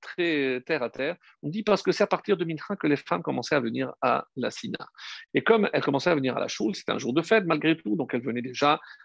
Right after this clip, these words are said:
un peu parées, avec, euh, bien habillées, et cetera. Et attention, c'est à ce moment-là que l'homme devait faire attention de ne pas laisser, euh, couler des regards là où il ne fallait pas.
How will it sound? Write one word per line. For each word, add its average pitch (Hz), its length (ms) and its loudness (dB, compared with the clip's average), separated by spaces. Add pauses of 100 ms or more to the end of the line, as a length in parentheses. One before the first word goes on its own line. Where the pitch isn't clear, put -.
(120)
un 123 100 0
peu 131 140 -2
parées, 127 480 4
avec, 117 340 -2
euh, 113 300 -2
bien 117 220 -4
habillées, 123 340 0
et 127 40 -4
cetera. - 520 -4
Et - 20 0
attention, 165 500 -2 (280)
c'est - 120 0
à 165 60 4
ce 165 140 2
moment-là 165 500 2 (200)
que 139 60 -2
l'homme 151 200 2
devait 143 160 0
faire 147 160 -2
attention 139 440 -8
de 135 120 -2
ne 120 100 -2
pas 143 300 4
laisser, 135 640 2 (320)
euh, 117 100 0
couler 135 340 4
des 135 160 0
regards 165 540 2 (220)
là 156 200 4
où - 100 -6
il 135 120 -8
ne 123 80 -8
fallait 117 240 -4
pas. - 220 -12